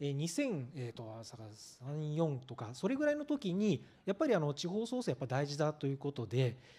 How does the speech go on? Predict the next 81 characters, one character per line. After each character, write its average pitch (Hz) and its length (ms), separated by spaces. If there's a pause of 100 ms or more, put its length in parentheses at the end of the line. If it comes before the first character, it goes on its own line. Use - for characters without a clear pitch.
(180)
え 120 80
ー、 110 40
三 277 360
位 127 80
一 95 100 (140)
体 180 160
の 196 120
改 180 220
革 170 260
と - 200
い 156 40
う 151 40
こ 160 100
と 165 140
を 117 80
や 104 80
っ 104 40
た 135 140
こ 127 80
と 139 100
が 117 80
あ 104 40
り 104 100
ま 107 80
す。 - 140 (320)
え - 20
ー、 117 40
そ - 120
れ 208 80
ま 240 160
で 160 360
国 196 300
が 240 120
で 160 80
す - 100
ね、 143 100
い 131 120
ろ 185 100
ん 233 80
な 247 80
予 247 120
算 226 240
を 151 180 (280)
自 120 160
治 - 160
体 180 160
に 170 100
お 160 60
渡 160 220
し - 80
す - 160
る、 131 80
そ 131 120
の 196 100
時 202 240
に、 127 240 (360)
各 247 200
省 220 240
庁 185 160
が 160 100
間 180 200
に 180 100
入 175 120
っ - 20
て、 175 440
あ 151 140
れ 196 100
や 160 140
こ - 160
れ 170 80
や 135 100
指 139 220
導 170 120
し - 40
て 185 80
い 175 60
た 180 120
ん 147 60
で 113 80
す - 140
が、 120 200